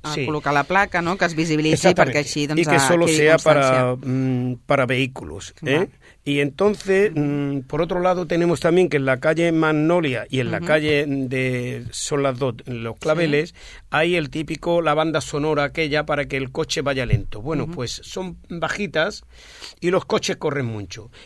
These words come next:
Speaker 2: Y los vecinos se nos quejan en las dos calles
Speaker 1: Sí.
Speaker 2: que hay exceso de velocidad. Tanto en la Magnolia, mira que, mira que la Magnolia hay un trozo que la ponemos en una dirección para allá
Speaker 1: Sí.
Speaker 2: y en otra para acá, que eso reduce la velocidad
Speaker 1: Ujú.
Speaker 2: mucho. Pero como es larga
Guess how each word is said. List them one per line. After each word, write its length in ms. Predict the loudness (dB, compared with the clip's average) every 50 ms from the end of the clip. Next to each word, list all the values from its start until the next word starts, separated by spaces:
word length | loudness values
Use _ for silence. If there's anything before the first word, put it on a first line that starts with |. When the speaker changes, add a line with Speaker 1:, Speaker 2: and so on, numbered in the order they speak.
| -8 -4
Speaker 2:
Y 100 | -2 0
los 160 | 0 0 2
vecinos 460 | 0 0 0 0 0 2 2 2 0
se 100 | 0 -2
nos 160 | -2 -4 -4
quejan 400 | -4 -4 -4 -4 -4 -6 -6 -8 -8 -8
en 140 | -6 -6 -6
las 120 | -4 -4
dos 160 | -4 -6 -6
calles 360 | -6 -8 -8 -8 -8 -12 -14
Speaker 1:
Sí. 320 | -14 -12 -10 -10 -12 -12 -12 -6
Speaker 2:
que 140 | 0 2
hay 160 | 2 2 2 2
exceso 400 | 0 0 -2 -2 -2 -2 -2 -2
de 100 | -2 -2
velocidad. 540 | -2 -2 -2 -4 -4 -6 -8 -8 -8 -10 -14 -20 -20 -20 -20 -20 -20 -20 _ _
Tanto 300 | 0 0 0 0 0 0
en 60 | 2
la 80 | 2 2
Magnolia, 500 | 2 2 2 2 2 2 2 0 -2 -4
mira 240 | -6 -6 -6 -6 -4
que, 180 | -4 -4 -4 -4
mira 220 | -4 -4 -4 -4 -2
que 80 | 0 0
la 80 | 0
Magnolia 500 | 0 0 0 0 0 0 0 0 -2 -2 -2 -2
hay 120 | -2 -2
un 120 | -2 -4 -2
trozo 260 | -2 -2 -2 -2 -2
que 100 | 0 0
la 100 | 0 0
ponemos 400 | 0 0 -2 -2 -2 -4 -6 -8 -12 -18 -6 -4
en 140 | -2 0 0
una 180 | 2 2 2
dirección 440 | 2 0 -2 -2 -2 -4 -4 -6 -4
para 180 | -4 -2 -2 -2
allá 200 | -2 -2 -4 -4 -6
Speaker 1:
Sí. 80 | -6 -4
Speaker 2:
y 20 |
en 100 | -2 -2
otra 220 | -2 -2 -2 -2 0
para 180 | 0 -2 -2
acá, 360 | -2 0 -2 -2 -2 -2 -8 -16 -20 -20 -20 -12 -8
que 80 | -8
eso 160 | -4 -2 -2 0
reduce 440 | 0 0 0 -2 -2 -4 -4 -2
la 120 | 0 0 0
velocidad 400 | 0 -2 -4 -4 -4 -4 -2 -2
Speaker 1:
Ujú. 80 | -2 -2
Speaker 2:
mucho. 320 | -4 -4 -6 -12 -18 -20 -20 -20 -20 -20 -20 -20 _ _
Pero 240 | -2 0 0 0 0
como 320 | -2 -4 -2 -2 0 0
es 140 | 0 0 0
larga 560 | 2 2 4 4 2 2 2 0 0 0 -2